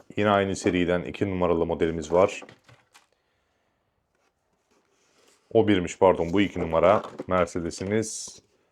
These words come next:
Burada beş numara Subaru'muz. Bir tane Nissan Skyline çıktı. Dört numaramız. Kolimiz bu şekilde.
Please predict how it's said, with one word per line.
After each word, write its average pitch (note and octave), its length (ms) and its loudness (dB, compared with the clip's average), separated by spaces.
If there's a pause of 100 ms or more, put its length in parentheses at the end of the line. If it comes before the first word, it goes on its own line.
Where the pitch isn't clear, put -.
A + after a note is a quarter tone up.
(220)
Burada F#2 580 2 (260)
beş G#2 300 2
numara F2 500 0
Subaru'muz. G#2+ 920 0 (1700)
Bir A2 360 2
tane A2+ 280 4
Nissan A2 300 0
Skyline G#2 520 2
çıktı. G2+ 500 0 (100)
Dört G#2 260 2
numaramız. G2 580 2 (600)
Kolimiz G#2+ 380 2
bu G#2 80 2
şekilde. G2+ 720 4